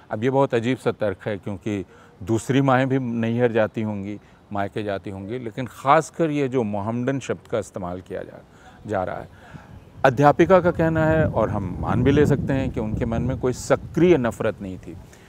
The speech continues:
लेकिन यह जो निष्क्रिय नफ़रत है, जो मन के अवचेतन में बैठी हुई है, यह नफ़रत के पहले जो चीज़ पैदा होती है, वह अलगाव है। वह अलगाव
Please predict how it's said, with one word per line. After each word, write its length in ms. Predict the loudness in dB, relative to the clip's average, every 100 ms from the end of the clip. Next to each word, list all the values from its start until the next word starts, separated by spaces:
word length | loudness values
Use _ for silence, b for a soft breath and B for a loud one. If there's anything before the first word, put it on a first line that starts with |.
| B
लेकिन 360 | 2 2 2 0
यह 160 | 2 2
जो 340 | 2 2 0
निष्क्रिय 680 | -2 -2 -4 -6 -6 -2 0
नफ़रत 400 | 0 -2 -2 -4 -6
है, 340 | -16 -16 -12
जो 120 | -6
मन 220 | -4 -4 -2
के 80 |
अवचेतन 460 | -2 -2 -4 -4 -4
में 200 | -4 -6
बैठी 280 | -6 -8 -8
हुई 200 | -8 -8
है, 120 | -10 B B B B B
यह 140 | 0 2
नफ़रत 400 | 2 4 4 4
के 80 |
पहले 300 | 0 2 2
जो 120 | 0 -2
चीज़ 220 | -4 -2
पैदा 240 | -2 0
होती 300 | -2 -2 -4
है, 60 | -6
वह 200 | -4 -4 -4
अलगाव 500 | -4 0 2 2 0
है। 160 | -8 -16 -20 b b b -6
वह 160 | 0 2
अलगाव 480 | 0 -2 -2 -2